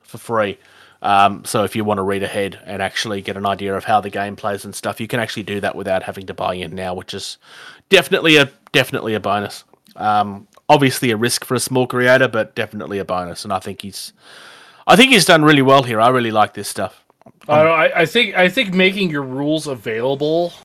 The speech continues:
Speaker 2: uh, only, uh, is only a, a better move, because then it allows, like, someone to actually go through and read and realize that, "No, I do wanna get into this."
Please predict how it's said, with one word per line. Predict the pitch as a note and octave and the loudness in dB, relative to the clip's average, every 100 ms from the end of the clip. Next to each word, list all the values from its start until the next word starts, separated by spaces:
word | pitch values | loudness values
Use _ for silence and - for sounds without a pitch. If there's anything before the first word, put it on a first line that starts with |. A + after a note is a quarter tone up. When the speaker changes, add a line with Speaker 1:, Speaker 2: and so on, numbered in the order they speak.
| - | -4
Speaker 2:
uh, | D#3 C3 B2+ A#2 G#2+ _ _ | 2 4 4 2 -2 _ _
only, | F3+ F3 F3+ E3 F3 | 2 4 4 0 0
uh, | F3+ | -2
is | F3+ F3+ D3+ | -2 -2 2
only | E3 D3+ | 2 2
a, | C3+ C3 C3 | 0 0 -2
a | C#3+ | -4
better | A2 C3+ C3 D3 | -4 0 2 0
move, | D#3+ E3+ D#3 | -2 -4 -4
because | C#3 C#3+ B2+ A#2+ | -6 -4 -4 0
then | C#3 C#3 | 0 0
it | C3+ | 0
allows, | B2 A#2+ B2 C3+ B2 | -2 0 0 0 0
like, | C3+ A#2+ | -2 0
someone | - C3+ | -2 -2
to | C3 | -2
actually | B2 - | -2 -4
go | A#2+ B2+ | -6 -4
through | B2+ C#3 | -4 -6
and | A#2 A2+ | -6 -8
read | A#2+ B2+ | -8 -6
and | B2+ A#2+ | -8 -6
realize | A#2+ A#2+ A#2+ A#2+ | -4 -2 -2 -2
that, | A#2+ A2+ - _ - | -4 -6 -8 _ 0
"No, | D#3+ | 2
I | D3 | 4
do | B2+ F3 | 2 0
wanna | C#3 A#2+ | 0 0
get | G#2+ | -4
into | G2 F#2 G2 | -8 -10 -14
this." | E2 - - | -14 -10 -10